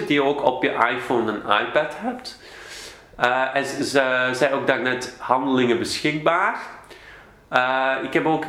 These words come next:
kort al aangehaald in de vorige podcast dat je ook de rotor hebt. Dus ik ga de rotor hier gebruiken. Als ze zegt handelingen beschikbaar,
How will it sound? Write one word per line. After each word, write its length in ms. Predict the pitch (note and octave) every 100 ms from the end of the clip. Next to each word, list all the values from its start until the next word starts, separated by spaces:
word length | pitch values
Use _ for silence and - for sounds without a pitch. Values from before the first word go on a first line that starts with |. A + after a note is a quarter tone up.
| -
kort 240 | E3 E3
al 180 | D3+ C#3
aangehaald 420 | C#3+ D3+ C#3+ C#3+
in 80 | C#3+
de 80 | C#3
vorige 340 | C3+ C#3 C3+
podcast 520 | C3+ C#3 - C#3 C3 -
dat 100 | C3+
je 100 | C3+
ook 180 | C3+ A#2
de 60 |
rotor 440 | G#2+ A#2+ D#3+ F#3 F#3
hebt. 320 | G3 - -
Dus 140 | B2 A#2+
ik 80 |
ga 140 | - B2+
de 80 | A#2+
rotor 340 | B2+ C#3+ D3
hier 200 | B2 B2
gebruiken. 500 | A2+ - G#2+ B2 -
Als 140 | D3
ze 80 | -
zegt 220 | A2+ B2
handelingen 360 | - A#2 A#2+ A#2
beschikbaar, 640 | A2 - D#3 D3+ E3+ E3+